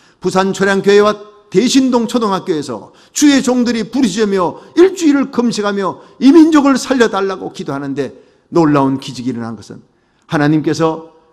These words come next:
오키나와에 비행기가 뜰 시간이 되면 팍 비가 쏟아지다가도 비가 멎었다고 했어요. 먹구름이 몰려들다가도 먹구름이 흩어지는 이상한 현상이 벌어지면서 이 오키나와의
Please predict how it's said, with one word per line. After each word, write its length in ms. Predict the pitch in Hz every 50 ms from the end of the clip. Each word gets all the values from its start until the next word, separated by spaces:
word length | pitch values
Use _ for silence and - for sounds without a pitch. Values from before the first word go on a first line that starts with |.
| _
오키나와에 600 | - 165 151 151 175 165 165 165 170 175 170 170
비행기가 420 | - 156 160 170 165 175 175 165 170
뜰 120 | - 190 -
시간이 320 | - 175 170 165 165 160
되면 400 | 156 160 160 160 156 156 160 - _ _ _ _ -
팍 640 | - - 80 78 - - 67 - - - - - -
비가 180 | 208 208 226
쏟아지다가도 760 | 208 208 202 190 196 185 - 180 170 175 151 160 156 160 147 151
비가 320 | - 143 143 135 120 - _ -
멎었다고 540 | 143 151 160 196 196 - - 113 104 - -
했어요. 180 | - - - _ _ _ _ _ _ _ _ _ _ _ _ _ _ _ _ _ _ _ _ -
먹구름이 420 | 180 185 - - 208 202 208 214
몰려들다가도 1000 | 214 214 214 220 226 220 - 208 220 214 220 202 226 220 226 220 226 - - - -
먹구름이 600 | 202 214 214 - 208 190 196 196 190 175 - - -
흩어지는 520 | - 359 - - 302 240 269 262 254 220
이상한 320 | 220 226 - 233 247 233 190
현상이 340 | 196 214 180 190 202 196 160
벌어지면서 720 | 156 185 175 165 143 165 160 151 139 127 151 147 123 - - - - _ _ _
이 160 | - 196 208 220
오키나와의 680 | 202 - - 208 196 185 180 180 180 180 175 160 147